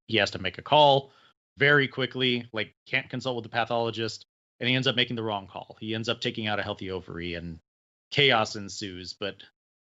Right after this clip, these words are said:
like, if you told me that Aaron Sorkin and Scott Frank were writing the script and then every twenty pages, like, M. Night Shyamalan came in and said, "Now this happens," and then make it happen,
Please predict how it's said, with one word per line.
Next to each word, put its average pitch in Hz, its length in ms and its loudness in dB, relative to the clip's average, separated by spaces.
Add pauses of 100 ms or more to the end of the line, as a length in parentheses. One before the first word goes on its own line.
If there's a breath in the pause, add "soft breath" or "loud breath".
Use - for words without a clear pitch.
(280)
like, 147 120 0
if 160 100 4
you 294 200 8
told 202 300 4
me 175 200 4
that 131 380 2 (200)
Aaron 131 260 -2
Sorkin 123 480 0
and 113 100 -4
Scott 117 340 0
Frank 117 420 -4 (340)
were 120 240 -4
writing 127 320 4
the 120 60 0
script 113 460 -4 (100)
and 117 120 -4
then 113 120 0
every 123 340 0
twenty 123 300 -2
pages, 110 600 -2
like, 110 240 -6
M. 120 120 -2
Night 117 160 2
Shyamalan 120 480 0
came 131 220 0
in 139 100 2
and 131 120 -2
said, 117 260 0
"Now 92 180 -8
this 135 240 0
happens," - 400 -14 (320)
and 107 80 -8
then 95 160 -6
make 160 160 2
it 127 80 -2
happen, - 260 -8